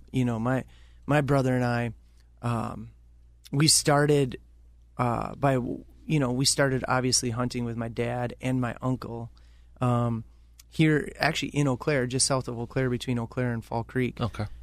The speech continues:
Speaker 1: And, uh, we had a family farm out there. And, you know, it was, it was crazy as a kid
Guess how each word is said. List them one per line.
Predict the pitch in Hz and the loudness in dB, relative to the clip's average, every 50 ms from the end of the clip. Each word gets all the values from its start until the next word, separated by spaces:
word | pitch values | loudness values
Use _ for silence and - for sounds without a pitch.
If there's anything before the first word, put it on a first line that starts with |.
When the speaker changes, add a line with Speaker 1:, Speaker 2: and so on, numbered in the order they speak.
| - - | -8 -2
Speaker 1:
And, | - 127 127 127 123 120 117 110 - - | 0 2 2 4 2 2 0 -2 -4 -4
uh, | 123 123 113 110 | -2 -2 -2 0
we | 117 123 | 0 0
had | 127 117 | 0 0
a | |
family | 117 - - 135 131 127 127 | -2 -2 0 0 2 2 0
farm | 113 - - 131 127 135 135 131 | -2 -2 -2 0 2 2 2 0
out | 131 - 117 113 107 - | 0 -2 -4 -8 -6 -6
there. | 120 123 120 123 113 - - - - - - - - | -4 -4 -4 -6 -8 -10 -16 -20 -20 -20 -8 -2 2
And, | 147 147 151 151 147 143 139 131 - - - - - | 4 4 6 4 4 4 2 0 -2 -6 -12 -12 -4
you | - 156 156 | 0 2 2
know, | 143 139 135 135 - - - - - - - - - - - - - | 2 2 2 0 -4 -8 -16 -20 -20 -20 -20 -20 -18 -16 -16 -14 -12
it | - - - 60 - 156 147 | -10 -8 -4 0 0 2 2
was, | 147 147 135 - - - - - | 4 2 2 0 -4 -8 -6 -2
it | 135 143 | 0 0
was | 143 135 | 0 0
crazy | - - - 156 156 143 135 139 | 0 0 2 2 2 4 2 2
as | 131 120 | 0 0
a | 120 | -2
kid | - - 151 143 131 127 123 113 - | -4 -2 0 0 2 0 0 -2 -6